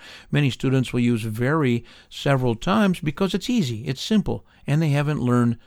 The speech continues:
the vocabulary. If I used a word like quite, well, that's quite big. Yes, that dog is quite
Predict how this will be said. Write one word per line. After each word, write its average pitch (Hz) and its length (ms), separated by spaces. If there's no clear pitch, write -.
the 113 300
vocabulary. 113 1120
If 123 220
I 120 300
used 117 580
a 127 60
word 127 240
like 135 260
quite, 147 600
well, 160 400
that's 139 500
quite 123 480
big. 110 400
Yes, 127 300
that 120 340
dog 131 560
is 123 260
quite 123 400